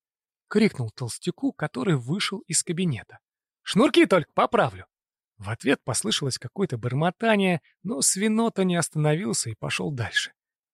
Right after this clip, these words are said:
Дрожайшая его дочурка попыталась было выскользнуть вслед за папашей, но моя цепкая рука не дала ей это сделать. Дверь захлопнулась,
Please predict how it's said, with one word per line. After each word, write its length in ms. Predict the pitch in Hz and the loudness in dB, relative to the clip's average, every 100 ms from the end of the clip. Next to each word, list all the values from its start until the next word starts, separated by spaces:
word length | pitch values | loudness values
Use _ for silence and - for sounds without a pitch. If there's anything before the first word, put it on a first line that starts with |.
| _ | _
Дрожайшая 720 | 120 110 104 135 240 - 165 147 | -8 -6 -2 2 2 2 2 2
его 380 | 117 120 151 | 2 -4 -4
дочурка 600 | 175 123 - 233 254 - | -4 -4 -2 0 -2 -2
попыталась 600 | 139 123 135 - 220 170 | -6 -4 -6 0 2 2
было 320 | 147 190 180 160 | 2 2 4 4
выскользнуть 800 | 139 220 247 - 135 110 117 - | 2 2 2 2 -2 -2 -4 -2
вслед 320 | - 143 135 | -2 0 0
за 120 | 127 | 0
папашей, 640 | 156 220 - 240 220 208 180 _ _ - | 0 0 2 2 4 4 2 _ _ -8
но 180 | 113 | -2
моя 280 | 120 143 175 | 2 2 2
цепкая 560 | - - 233 - 156 143 | -2 -2 -2 0 4 4
рука 400 | 143 - 110 110 | 2 0 2 2
не 140 | 160 | 2
дала 360 | 156 147 131 143 | 4 2 4 2
ей 220 | 156 156 | 2 -2
это 260 | - 120 151 | -4 -6 -4
сделать. 560 | 147 113 101 - - - _ _ _ _ _ _ | -4 -6 -12 -14 -20 -20 _ _ _ _ _ _
Дверь 280 | 127 160 202 | -2 2 4
захлопнулась, 840 | 139 - 196 240 - 113 98 - | 4 0 2 2 2 -6 -4 -6